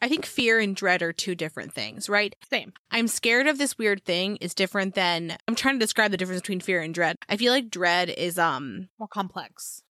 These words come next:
Speaker 1: Yeah, it's more complex. You feel it deeper. You're like, it's this, like, unknowing that's paired with it and this, like, sense of imminent danger.
Speaker 2: Yeah. Agreed.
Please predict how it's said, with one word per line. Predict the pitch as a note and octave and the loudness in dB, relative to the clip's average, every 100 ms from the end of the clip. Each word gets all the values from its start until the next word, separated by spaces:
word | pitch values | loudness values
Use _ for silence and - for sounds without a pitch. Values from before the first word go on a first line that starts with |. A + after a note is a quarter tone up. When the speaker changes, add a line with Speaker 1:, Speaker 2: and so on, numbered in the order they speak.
| - | -2
Speaker 1:
Yeah, | D4+ G#3+ | 2 2
it's | G3+ | 2
more | B3 A#3+ | 2 2
complex. | A#3 - A#3 - | 0 0 0 0
You | G#3 | 0
feel | A3+ | 0
it | G3+ | 0
deeper. | E3+ G#3 G#3 A3+ G#3+ - _ | -2 -4 2 4 4 0 _
You're | A3 A3 | 0 2
like, | G#3 G3+ F#3+ - - | 4 4 2 -4 -6
it's | G#3 | -4
this, | - A3 - | -2 -2 -2
like, | G#3 | -4
unknowing | G3+ G3 F#3 E3+ E3 G3+ A3 A#3+ | -2 0 0 -2 -2 -2 -2 -2
that's | G3+ - | -2 -6
paired | - F3 F3+ | -6 -2 -2
with | G3 A#3 | -2 0
it | C4 B3 | 2 2
and | G3 G3+ | 2 2
this, | G3 - | 2 2
like, | A3 F#3+ - _ | 4 2 0 _
sense | - - B3+ C4+ - | -2 2 4 4 2
of | A#3+ - | 0 0
imminent | G3+ G3 F#3 - - | 0 2 0 -2 -6
danger. | D3 D#3 B2 F#2+ - - - | -4 -4 -6 -8 -8 -12 -14
Speaker 2:
Yeah. | - - _ _ _ | -18 -20 _ _ _
Agreed. | A3+ F3+ D#3 D3+ | -12 -10 -12 -16